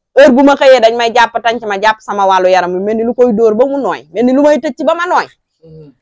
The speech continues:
Speaker 1: Léeg-léeg nga laal rab yoo nga xamante ni su fekkee bëggu dërëm dong nga la ci bàyyi,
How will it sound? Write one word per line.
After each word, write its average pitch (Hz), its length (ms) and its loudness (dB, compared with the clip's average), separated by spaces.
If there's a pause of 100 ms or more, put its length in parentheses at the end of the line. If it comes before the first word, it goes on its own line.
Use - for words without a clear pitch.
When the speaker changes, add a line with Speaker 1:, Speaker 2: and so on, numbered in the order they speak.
Speaker 1:
Léeg-léeg 214 300 0
nga 214 120 0
laal 226 420 0
rab 208 200 -2
yoo 196 160 2
nga 180 120 -4
xamante 185 380 -10
ni 147 80 -14 (400)
su 285 140 -6
fekkee 277 280 0
bëggu 220 340 -2
dërëm 202 280 0
dong 269 180 2
nga 294 80 2
la 269 100 2
ci 254 100 -4
bàyyi, 165 340 -2